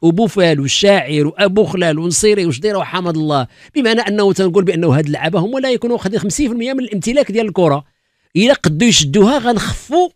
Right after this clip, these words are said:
لا، لا، و-، و-، وعاد تزيد عليهم اللاعبين ديال الوسط، غتضيف لهم مثلًا، آه، أناحي الصابري، ما غنهضرش على أملاح وعلى، على مرابط وعلى حجبر، هذوك عندهم حس دفاعي. إذن إلا أنت عندك هاد اللاعبين،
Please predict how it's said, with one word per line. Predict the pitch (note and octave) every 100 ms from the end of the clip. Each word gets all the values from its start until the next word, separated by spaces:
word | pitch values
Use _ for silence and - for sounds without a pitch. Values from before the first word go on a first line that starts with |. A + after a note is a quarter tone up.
| _ F#3
لا، | G3+
لا، | D3+ C#3 B2+ _ -
و-، |
و-، | D#3 F3+ E3+ E3+
وعاد | D3+ D#3
تزيد | G3 B3+ E3
عليهم | G#3 G3+ D4
اللاعبين | C4+ A3+ B3 B3
ديال | A#3+
الوسط، | A#3 A3+ F3+ E3+ - - _
غتضيف | F3 E3 F3+
لهم | F3 E3+ E3
مثلًا، | D3+ D#3 D3+ C#3+
آه، | C3+ B2+ B2 B2 C3 C3+ _
أناحي | E3+ F3 C3 G3+ B3+
الصابري، | G#3 - F3+ D#3 E3+ C4 - _ _ -
ما | G3+
غنهضرش | G#3+ G3
على | F#3+
أملاح | G#3+ F#3+ F#3 F#3+ A3+
وعلى، | C#3+ D3+
على | E3+ D#3+ C#3+ E3
مرابط | D#3+ D#3 D#3+ F3
وعلى | D3
حجبر، | C#3 C#3+ A#2+ F#3+
هذوك | G3+ E3+
عندهم | D#3+ F3+
حس | - E3+ - E3+
دفاعي. | C#3+ C3 D#3 D3 G#2+ A2 _ _ _ _ G3
إذن | G3 C#3+ -
إلا | D#3 G#3 D4
أنت | -
عندك | A3+ G#3 F3
هاد | D#3+ E3+
اللاعبين، | E3+ B2+ B2+ C3+